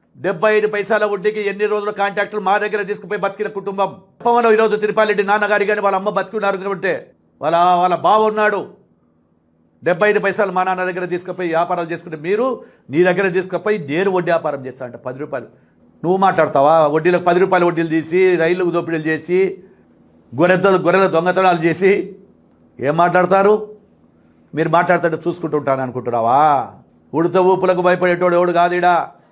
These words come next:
దేనికైనా రెడీ. నువ్వు అన్నప్పుడు నేను తొడగొట్టినా. మీ నాన్న ఏమన్నాడు? "మీకు దమ్ము ధైర్యం ఉంటే,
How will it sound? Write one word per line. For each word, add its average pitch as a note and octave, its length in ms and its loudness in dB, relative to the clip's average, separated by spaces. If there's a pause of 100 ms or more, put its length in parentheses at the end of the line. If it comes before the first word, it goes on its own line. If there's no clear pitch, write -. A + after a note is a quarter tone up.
(140)
దేనికైనా F3+ 480 0
రెడీ. F3+ 500 -2 (500)
నువ్వు E3+ 200 0
అన్నప్పుడు G#3+ 380 -2
నేను G#3+ 160 0
తొడగొట్టినా. F3 640 -2
మీ C#3+ 200 -4
నాన్న F#3+ 280 0
ఏమన్నాడు? G3+ 800 0 (440)
"మీకు F3 200 -2
దమ్ము F3 320 -2
ధైర్యం F#3+ 360 0
ఉంటే, F#3+ 600 -2